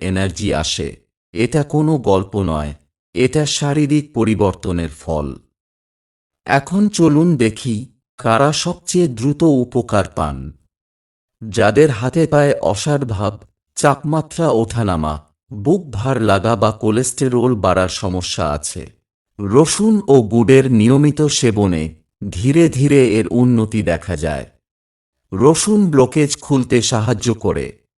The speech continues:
এবং গুড় সেই প্রক্রিয়াকে আরও ত্বরান্বিত করে। এবার বলি গ্যাস, অ্যাসিডিটি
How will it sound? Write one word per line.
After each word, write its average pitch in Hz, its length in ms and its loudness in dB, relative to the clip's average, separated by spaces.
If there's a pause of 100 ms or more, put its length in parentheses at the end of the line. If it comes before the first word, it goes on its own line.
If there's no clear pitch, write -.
(140)
এবং 127 300 2 (100)
গুড় 160 300 0
সেই 143 300 0
প্রক্রিয়াকে 131 720 0
আরও 101 340 0
ত্বরান্বিত 95 600 -2
করে। 76 360 -6 (1200)
এবার 147 380 4
বলি 147 360 0 (340)
গ্যাস, 110 360 0 (240)
অ্যাসিডিটি 143 680 -2